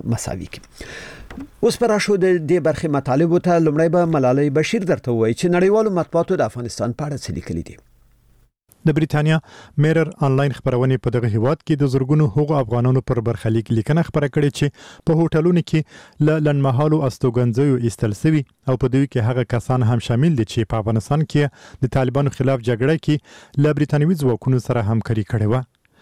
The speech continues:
Speaker 2: پر افغانستان د طالبانو د ولکې له بیا ټینګولو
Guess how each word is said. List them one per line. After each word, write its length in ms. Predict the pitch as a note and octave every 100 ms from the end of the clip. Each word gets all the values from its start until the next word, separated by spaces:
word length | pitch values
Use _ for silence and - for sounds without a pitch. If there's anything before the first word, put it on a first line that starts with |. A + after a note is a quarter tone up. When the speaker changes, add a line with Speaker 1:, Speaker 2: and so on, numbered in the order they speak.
| - - - - -
Speaker 2:
پر 100 | F3+
افغانستان 340 | F3+ F#3 A3
د 180 | G#3 D#3+
طالبانو 320 | D3+ D3+ E3+
د 180 | D3+ C#3
ولکې 240 | B2+ - D3+
له 140 | C#3 B2
بیا 160 | C3+ -
ټینګولو 440 | C3 A#2+ B2 C#3+